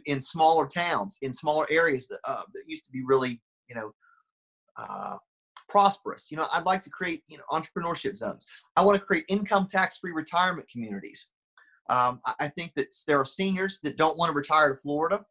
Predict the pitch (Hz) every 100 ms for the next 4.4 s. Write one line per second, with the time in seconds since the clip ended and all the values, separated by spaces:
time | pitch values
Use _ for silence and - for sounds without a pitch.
0 | _ _ - 160 147 143 135 156 151 -
1 | 120 131 175 - 135 127 151 _ _ _
2 | 131 - 127 117 139 143 123 - - 165
3 | - - 123 120 143 143 131 131 127 -
4 | 117 127 147